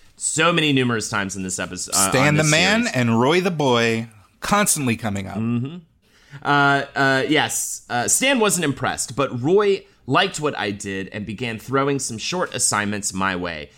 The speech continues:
Speaker 1: including scripting over his pilot on an early Ka-Zar story.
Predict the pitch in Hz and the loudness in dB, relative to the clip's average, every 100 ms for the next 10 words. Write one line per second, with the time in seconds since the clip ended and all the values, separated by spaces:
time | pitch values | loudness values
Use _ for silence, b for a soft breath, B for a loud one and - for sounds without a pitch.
0 | 95 120 120 180 196 185 175 - - 185 | -12 -6 -4 0 2 2 -2 -4 -2 -4
1 | 160 175 165 139 135 127 120 - 151 139 | -4 -6 0 2 2 0 -2 -6 -2 0
2 | 135 135 - 110 110 101 135 131 139 131 | 0 -4 -6 -6 -4 0 2 2 -2 -4
3 | b b 151 143 147 123 135 156 214 202 | b b 0 2 2 0 0 2 4 2
4 | 143 120 - 113 92 82 71 64 | 0 -2 -2 0 0 -2 -6 -12